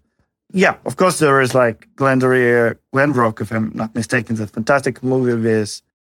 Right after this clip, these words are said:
okay, I, I forgot the guy, uh, the guy's name. I will probably get back to it. But the thing is, most of the people don't like sales process, so why not automate it? We had a customer a couple of years ago. We worked with them on an early version of our platform where we built the thing where it would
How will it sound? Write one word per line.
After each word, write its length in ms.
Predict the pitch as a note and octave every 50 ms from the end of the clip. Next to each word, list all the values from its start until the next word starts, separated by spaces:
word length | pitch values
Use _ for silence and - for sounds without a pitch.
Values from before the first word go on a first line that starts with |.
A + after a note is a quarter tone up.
| _ _ _ _ -
okay, 380 | - B2+ - - A#2+ G#2+ G2+ A2 _ _ _ _ _ _ - -
I, 180 | - - -
I 20 | C#3
forgot 280 | - D#3 D3 D#3 D#3
the 200 | C#3 D3+ C3 C3
guy, 260 | A#2+ B2+ A2+ A2+ A#2
uh, 200 | - - D3 C3
the 80 | B2+ C3
guy's 200 | C3 C3 B2+ B2
name. 260 | C3 A2+ A2 G2 - _ _ _ _ -
I 80 | - C3
will 140 | A2 G#2
probably 320 | G#2 - B2 B2 A#2 B2+ A#2
get 200 | A#2+ B2 A#2 A2+
back 140 | B2 A2+ -
to 80 | B2+ G#2+
it. 140 | G2+ - _ _ _ _ _ _ _ _ -
But 220 | F3 E3 E3 D#3
the 80 | D3+ E3+
thing 260 | - A3 A3+ A3+ F3+
is, 240 | D#3+ D3+ D3+ - F3 D3+
most 240 | F3+ D#3+ D#3+ F#3 -
of 100 | G3 D#3+
the 120 | D3 D#3 C#3+
people 500 | E3+ E3+ E3+ - D#3+ D3 C#3 C#3 C3+ - -
don't 240 | - C#3 C#3+ C#3 -
like 220 | C#3+ C3 A#2+ A2
sales 280 | - - B2 A2 G2 G2+
process, 380 | - - G#2 G2 - - - -
so 160 | - B2+ B2
why 200 | A#2 C#3 D3 D3+
not 140 | D3 C#3 B2
automate 460 | C#3 B2+ A#2 - B2+ B2 A2+ G#2+ -
it? 80 | G2
We 120 | A2 B2 B2
had 120 | C#3+ D#3+
a 80 | E3 D#3
customer 380 | - F3 F#3 - - E3 D3
a 40 | C3
couple 240 | - - C3 A#2 C3
of 60 | B2+
years 240 | B2+ C3+ C3+ C3 B2
ago. 380 | B2 B2 A#2+ A2 G#2+ G#2 - _ _ _ _ _ _ -
We 80 | C3 A#2+
worked 200 | C3+ C#3 C3+ -
with 100 | C#3+ C3
them 120 | C3+ C3
on 100 | C3 B2+
an 140 | B2 A#2 A2
early 260 | - D#3 D3+ D3 C#3+
version 340 | B2+ B2+ C3 B2+ - C#3+ B2+
of 100 | A2+ A2
our 140 | G#2+ A2 A2
platform 500 | A2 B2 A2 G#2 - - A2+ A2 A2 A2
where 300 | A#2+ A#2+ A#2+ A#2+ A#2 A#2
we 400 | A2+ A2+ A#2+ A#2+ A#2 A#2 A#2 A#2
built 420 | A2 A2+ A#2 C3+ C#3 C#3 C3+ B2+
the 120 | G#2 A#2+ A2+
thing 300 | - - D3 B2+ A#2 A2
where 260 | - A2+ A#2 A#2 A#2
it 200 | A2+ G#2+ - -
would 180 | - C3 B2+